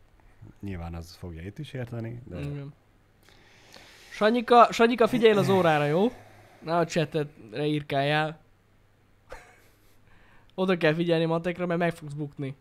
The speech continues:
Speaker 2: Én látom a jegyeidet. Innen messziről. Figyelj, Sanyika, mert azért kapsz rossz jegyet, mert nem figyelsz. Ez a baj. <laughs> Na.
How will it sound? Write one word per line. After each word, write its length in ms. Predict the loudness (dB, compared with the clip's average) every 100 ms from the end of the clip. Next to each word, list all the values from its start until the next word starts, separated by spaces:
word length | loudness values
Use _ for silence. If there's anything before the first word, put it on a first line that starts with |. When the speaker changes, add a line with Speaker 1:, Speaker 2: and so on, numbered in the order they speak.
| _ _ _ _ -4
Speaker 2:
Én 100 | 2
látom 340 | 2 2 0
a 40 |
jegyeidet. 680 | 0 0 -2 -4 -4 -8 -8 -6
Innen 260 | -2 2 4
messziről. 580 | 4 4 0 0 -2 -4 -14 -14 -4 -4 -2
Figyelj, 420 | 0 6 8 8 4
Sanyika, 520 | 4 2 4 4 2
mert 320 | 2 0 2
azért 460 | 2 6 6 6 4
kapsz 220 | 2 2
rossz 180 | 0 0
jegyet, 220 | 0 0
mert 140 | 0
nem 140 | -2 -4
figyelsz. 480 | -8 -10 -12 -14 -18 -20 -8
Ez 180 | -6 -4
a 60 |
baj. 240 | -6 -8 -12
<laughs> 40 | -16 -16 -16 -14 -12 -12 -12 -14 -12 -12 -10 -10 -10 -18 -20 -20 -20 -16 -8 -6 -2
Na. 440 | 4 4 4 -4